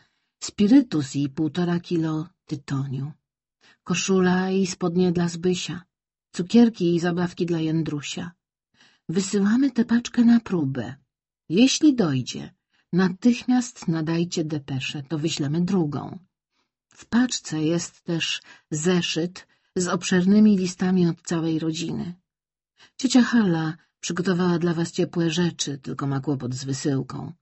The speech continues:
bo we Lwowie nie chcą przyjąć. Nie martwcie się, wszystko się skończy,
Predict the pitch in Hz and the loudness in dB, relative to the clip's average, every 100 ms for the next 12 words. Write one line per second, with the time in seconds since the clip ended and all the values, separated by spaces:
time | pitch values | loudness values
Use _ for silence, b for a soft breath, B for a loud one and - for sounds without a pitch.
0 | _ _ - 170 190 180 180 190 196 190 | _ _ -2 2 6 6 4 4 4 4
1 | 185 196 185 185 - 160 147 175 175 - | 2 -2 -4 -4 -4 -4 -6 -12 -16 -20
2 | _ _ _ _ _ _ - 226 214 196 | _ _ _ _ _ _ -6 -2 0 0
3 | 175 - - 151 147 - 156 - _ _ | -2 -6 -10 -10 -10 -12 -12 -16 _ _
4 | _ _ - - 185 180 - - 135 - | _ _ -10 -4 -4 -6 -12 -12 -10 -12
5 | 135 - - 180 180 170 - 165 160 | -12 -8 -2 0 2 0 -2 -8 -8